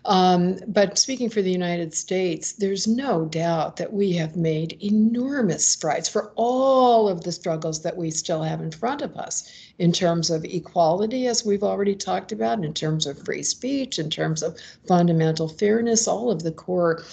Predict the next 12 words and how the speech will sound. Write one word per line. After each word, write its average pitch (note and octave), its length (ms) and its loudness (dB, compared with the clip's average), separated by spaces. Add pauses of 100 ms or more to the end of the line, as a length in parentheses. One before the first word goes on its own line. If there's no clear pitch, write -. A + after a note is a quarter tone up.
(140)
civil F3 380 2
liberties D#3+ 400 0
principles. G3 560 -4
We D#3+ 140 0
still G3 260 0
have F#3 140 2
a D#3+ 40 -2
long E3 340 0
way D#3 140 0
to D3+ 100 -6
go, G#3+ 360 0
but D#3 220 -4